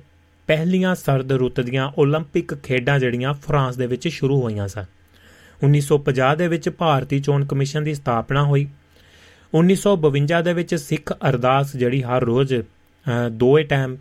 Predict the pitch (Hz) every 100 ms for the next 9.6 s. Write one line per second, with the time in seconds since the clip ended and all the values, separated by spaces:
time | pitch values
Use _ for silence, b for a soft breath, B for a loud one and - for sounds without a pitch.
0 | - 127 123 139 139 131 127 120 - 117
1 | 123 135 135 135 139 123 131 139 - -
2 | B B B B - 165 190 202 185 151
3 | 156 160 180 175 165 170 170 - _ -
4 | 165 170 170 151 139 131 127 143 139 139
5 | 127 120 - B B B - 151 156 151
6 | 156 190 185 160 165 - 175 147 143 160
7 | 170 143 143 165 139 127 131 127 147 143
8 | 135 123 - - 147 147 143 160 147 135
9 | 120 117 127 127 131